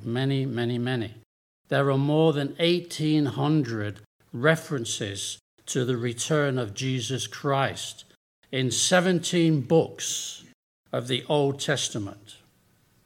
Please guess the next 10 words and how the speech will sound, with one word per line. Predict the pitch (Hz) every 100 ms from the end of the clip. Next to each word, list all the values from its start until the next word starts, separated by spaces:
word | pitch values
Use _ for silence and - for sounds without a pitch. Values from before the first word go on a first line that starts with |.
| _ _ _ _ _ _ _ _ _
There | - 127 135
is | 120 -
three | 156 160 160
hundred | 160 147 147
eighteen | 156 151 143 - 156 147
references | 143 151 143 147 135 - 143 -
to | - - 139
his | 143 -
second | - 170 156 170 147
coming | - 156 151 151 156